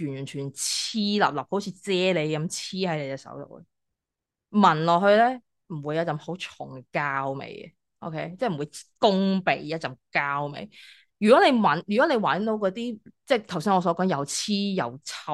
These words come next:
嘅膠呢，佢可能係平嘅膠嚟嘅，OK？噉，哎，let's say 如果你係諗住長期投資啊，你係諗住會用佢㗎喇，你，你係，<laughs> 你係，你係唔會諗住用完即棄嘅。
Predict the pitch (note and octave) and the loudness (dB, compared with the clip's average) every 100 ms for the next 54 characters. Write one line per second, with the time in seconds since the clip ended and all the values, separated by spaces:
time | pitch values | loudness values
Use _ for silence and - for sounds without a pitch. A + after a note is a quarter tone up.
0 | C#3+ D3 D3 F3 F3+ F3+ F3+ - _ _ | 0 -2 0 2 2 2 -2 -6 _ _
1 | _ _ _ - D#4 E4+ A#4 F4+ F3+ D#3+ | _ _ _ 0 2 6 6 6 2 -4
2 | - - - D3+ C3 B2+ A#2+ D#3+ D#3+ E3+ | -4 -12 -8 -8 -8 -10 -6 -4 0 2
3 | F3 D2 E2 D#2 - G3 G3 F#3+ G#3 E4+ | 2 0 -6 -14 -4 -2 0 0 2 2
4 | A#4+ - A4 - C4 - E4 F4 D4+ F#3 | 4 4 2 2 -2 2 4 4 2 2
5 | E3+ B3+ A3 G#3+ D#3 D3+ D3+ G#3 G#3 - | 2 4 2 2 -2 -2 0 0 0 -4
6 | A2 C3+ - G#2+ E3+ F3+ E3 - D3 - | -8 -8 -6 -4 0 0 0 -6 -10 -12
7 | _ E3 E3+ D3+ C3 G#3+ B3+ E3+ D#3+ D3+ | _ -4 -2 -2 0 0 2 2 2 2
8 | C#3+ D3 D#3 D3+ D3+ - _ _ _ - | 0 0 2 4 2 -2 _ _ _ 6
9 | B3+ A#3+ G4 F#4+ - - C4+ - - - | 6 10 8 8 4 4 4 0 -6 4
10 | C#4+ - A#3+ - - - C#4+ C#4+ G#3+ G3+ | 6 8 4 2 -8 0 4 4 4 4
11 | A3 C4 B3 G3 F3 D#3+ G#3 A3+ F3 F3+ | 4 2 0 0 0 2 2 2 2 0
12 | D#3+ | -8